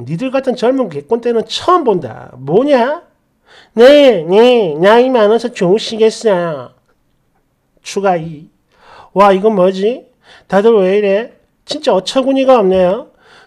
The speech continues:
저도 이 회사에서 처음 이 년 동안은 위에 이야기한 잡일들 다 했고요. 제 후임과 그 밑에 있는 후임도 다들 했던 일이라고요.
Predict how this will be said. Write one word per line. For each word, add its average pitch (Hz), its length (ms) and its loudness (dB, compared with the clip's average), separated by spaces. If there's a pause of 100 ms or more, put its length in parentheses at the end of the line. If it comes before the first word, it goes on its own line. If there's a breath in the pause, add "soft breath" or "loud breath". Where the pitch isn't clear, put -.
저도 277 380 2
이 254 160 -4
회사에서 254 880 0
처음 285 360 0
이 208 60 0
년 247 180 2
동안은 240 540 0
위에 262 160 -4
이야기한 220 640 -2
잡일들 240 560 -4
다 180 140 -2
했고요. 226 1040 -2 (360 loud breath)
제 262 280 2
후임과 233 840 2
그 196 100 -4
밑에 269 320 -4
있는 240 160 0
후임도 240 380 -4
다들 190 260 -6
했던 247 300 -6
일이라고요. 226 1300 0